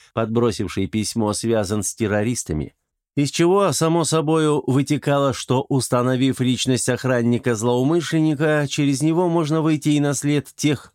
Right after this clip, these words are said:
кто поручил ему подбросить письмо, то есть на след орлов пустыни. В том, что и похищение людей двумя днями раньше, и подброшенное письмо —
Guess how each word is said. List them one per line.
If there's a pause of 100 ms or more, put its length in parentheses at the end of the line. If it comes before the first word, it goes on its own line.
кто
поручил
ему
подбросить
письмо, (260)
то
есть
на
след
орлов
пустыни. (920)
В
том,
что
и
похищение
людей
двумя
днями
раньше,
и
подброшенное
письмо —